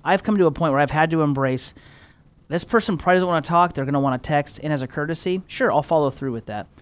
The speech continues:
But maybe at another time, I can say, "Hey, please call me on this particular issue. I'd really like to talk about it." You know, state why you wanna have a conversation. If you're just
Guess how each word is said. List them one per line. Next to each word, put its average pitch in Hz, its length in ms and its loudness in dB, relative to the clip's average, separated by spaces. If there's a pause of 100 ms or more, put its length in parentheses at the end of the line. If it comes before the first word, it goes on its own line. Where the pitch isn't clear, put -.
(280)
But 151 140 -4
maybe 190 240 6
at 180 60 6
another 151 260 4
time, 139 600 0 (440)
I 139 80 -2
can 147 120 -4
say, 139 200 -2
"Hey, 135 320 -2 (260)
please 240 240 -6
call 175 260 -2
me 151 120 2
on 131 180 2
this 139 160 0
particular 127 540 -8
issue. 120 260 -8
I'd 113 140 -8
really 143 280 0
like 139 100 0
to 143 60 -10
talk 127 260 -8
about 113 200 -8
it." - 100 -8 (160)
You 190 120 0
know, - 60 -2 (100)
state - 500 2
why 170 240 6
you 185 220 4
wanna 160 200 4
have 151 120 0
a 143 40 0
conversation. 151 560 -2
If 151 80 -6
you're 226 120 -2
just 226 260 -2